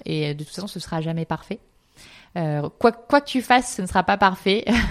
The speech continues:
<laughs> Donc, en fait, il faut arrêter de chercher la perfection et, euh, juste un moment, euh, sauter. Et, euh, et il peut rien av-, il peut rien t'arriver, en fait. Et, et même les échecs, en fait, même si c'est un éche-, ce que tu considères comme un échec, euh, n'en est pas un, puisque tous tes échecs vont te faire grandir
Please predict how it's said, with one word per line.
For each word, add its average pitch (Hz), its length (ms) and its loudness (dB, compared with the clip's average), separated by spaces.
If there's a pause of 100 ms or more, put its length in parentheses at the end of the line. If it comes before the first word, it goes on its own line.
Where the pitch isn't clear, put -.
(120)
<laughs> - 360 -20
Donc, 185 220 -2
en 190 100 4
fait, 233 200 2
il 202 80 -4
faut 180 160 -4
arrêter 180 540 0
de 185 80 -2
chercher 165 260 -2
la 175 120 0
perfection 160 440 -6 (300)
et, 151 240 -2
euh, 147 300 -2
juste 185 320 -6
un 165 80 -2
moment, 170 420 -2
euh, 147 240 -4 (200)
sauter. 180 480 -4 (540)
Et, 151 220 0
euh, 147 300 -2
et 185 80 -2
il 175 80 -2
peut 180 80 -4
rien 185 160 -2
av-, 160 260 -4
il 170 140 -10
peut - 120 -8
rien 180 160 -4
t'arriver, 185 360 -4
en 165 60 -4
fait. - 280 -8 (100)
Et, 151 600 -6
et 147 60 -12 (100)
même 196 260 2
les 196 220 0
échecs, 208 480 0
en 185 80 -6
fait, 185 160 -2
même 208 120 0
si - 100 -12
c'est - 160 -6
un 170 180 0
éche-, 175 220 -2
ce - 100 -14
que - 80 -6
tu - 120 -12
considères 180 380 -6
comme 165 140 -4
un 160 160 -4
échec, 208 480 -4 (460)
euh, 160 240 -2
n'en 165 180 -2
est 165 80 -2
pas 180 180 0
un, 226 60 2
puisque 220 240 -8
tous - 120 -10
tes 170 200 -6
échecs 190 240 -2
vont 165 140 -6
te 160 120 -8
faire 165 200 -6
grandir 165 520 -2